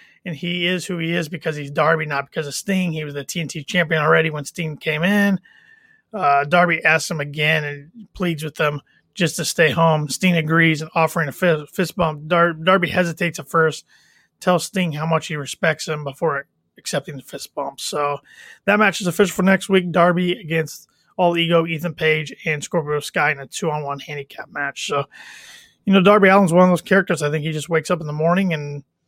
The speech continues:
well, how much pain can I get in, get into today? Uh, it must be his mindset because, uh, he's a loose cannon for sure when it comes to the pain. Then we get a really good video package. This was on the road too, uh, last night of Evil Uno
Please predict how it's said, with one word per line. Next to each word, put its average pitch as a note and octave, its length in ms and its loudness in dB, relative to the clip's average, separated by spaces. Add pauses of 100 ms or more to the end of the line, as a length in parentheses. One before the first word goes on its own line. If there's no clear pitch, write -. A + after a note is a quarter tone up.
(720)
well, F#3+ 300 2
how E3+ 160 -4
much F3+ 300 -4
pain F#3 200 0
can F#3 140 0
I F3+ 100 4
get F3+ 160 -2
in, E3+ 400 -8
get F#3+ 160 2
into F#3+ 240 0
today? E3+ 440 -2 (200)
Uh, D3 120 -8
it D3 120 -14
must D#3 240 -2
be F3+ 80 -6
his D3 100 -4
mindset C#3+ 600 -8
because, C#3 500 -10
uh, C3+ 240 -4 (880)
he's E3 200 -2
a D#3 40 0
loose D3 220 2
cannon D3+ 400 -2
for C#3+ 160 -6
sure D#3 240 2
when C3+ 100 -8
it C3+ 60 -12
comes D3+ 180 -6
to C#3 80 -8
the C#3 240 -16 (140)
pain. C#3+ 340 -4 (640)
Then A#3+ 100 6
we B3+ 60 6
get A#3 140 8
a G3+ 80 6
really B3+ 200 6
good G3 260 4
video F3 220 2
package. F3+ 380 0
This F#3+ 160 0
was A3+ 80 -2
on F#3 140 2
the D#3 40 -6
road E3 240 2
too, F3+ 340 2
uh, D3+ 160 2
last D3+ 360 0
night D#3 240 0
of C#3 160 -6
Evil F3 360 -2
Uno F3 400 0